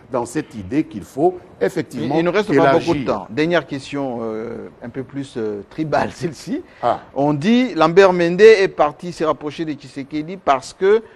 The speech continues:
Speaker 2: il a vu que Charles Okoto, de son coin, euh, est parti, il, il, il allait, euh, subir le leadership,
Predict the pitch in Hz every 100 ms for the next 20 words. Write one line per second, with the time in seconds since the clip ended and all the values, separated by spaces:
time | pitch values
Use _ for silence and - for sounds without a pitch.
0 | - 131 143 151 175 151 135 151 147 127
1 | 131 131 180 214 262 - _ 110 120 131
2 | 127 - 160 185 226 - _ _ _ _
3 | - 120 120 117 117 120 - 156 - 117
4 | - 208 160 143 131 123 107 120 123 127
5 | 104 113 - 127 143 160 143 113 - -
6 | _ - 123 120 104 - - - _ 160
7 | 147 143 139 156 147 131 127 139 139 -
8 | -